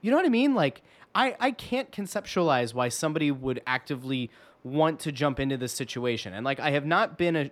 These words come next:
a, a shy about my belief that, like, the likelihood of this thing going sideways and Chuck Fletcher being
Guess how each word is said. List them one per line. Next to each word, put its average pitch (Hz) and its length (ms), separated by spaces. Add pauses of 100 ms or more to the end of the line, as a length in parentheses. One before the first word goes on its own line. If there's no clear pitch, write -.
(120)
a, 113 580
a - 40
shy 165 320
about 147 220
my 123 100
belief 117 360
that, 101 160
like, 104 300 (840)
the 156 160
likelihood 202 640
of 139 100
this 143 160
thing 139 160
going 123 240
sideways 120 760 (260)
and 131 100
Chuck 170 240
Fletcher 147 360
being 123 500